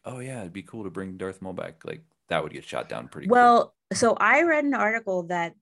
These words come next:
Speaker 2: that was the original plan. And then when some screen, um, some screenplays were taken to Filoni and Favreau, and Filoni was like, "Y'all need to take more risks,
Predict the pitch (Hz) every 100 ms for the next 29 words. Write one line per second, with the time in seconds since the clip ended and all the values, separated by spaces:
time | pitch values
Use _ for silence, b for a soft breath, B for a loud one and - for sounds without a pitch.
0 | _ _ - 202 214 185 196 196 190 196
1 | 180 170 175 165 165 160 - 160 156 147
2 | - - 165 165 170 170 165 165 - -
3 | 175 165 - 190 190 190 185 180 - 170
4 | 160 160 160 170 165 202 208 190 165 165
5 | 165 170 165 165 160 156 _ B B B
6 | B _ - 214 196 180 165 - 185 170
7 | 165 165 156 156 147 160 156 160 156 156
8 | - 156 156 - 170 165 160 160 156 156
9 | 151 156 151 - _ - _ _ _ -
10 | 175 165 170 180 190 180 165 156 151 147
11 | 135 117 - - - - -